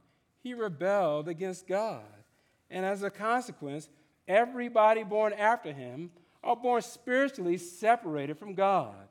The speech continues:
That's what Genesis five three says. Seth was made in Adam's image and likeness. And so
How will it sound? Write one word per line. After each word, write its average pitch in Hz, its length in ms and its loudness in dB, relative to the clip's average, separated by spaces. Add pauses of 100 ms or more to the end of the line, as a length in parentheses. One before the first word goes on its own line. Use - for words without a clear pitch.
(340)
That's 247 160 -6
what 220 140 -8
Genesis 226 460 -4
five 220 380 4
three 233 200 -6
says. 170 300 -4 (240)
Seth 262 380 4 (160)
was 220 180 -4
made 220 400 4
in 208 140 -2 (100)
Adam's 240 540 4
image 185 360 -2
and 165 120 0
likeness. 113 600 -2 (260)
And 233 120 -2
so 247 360 6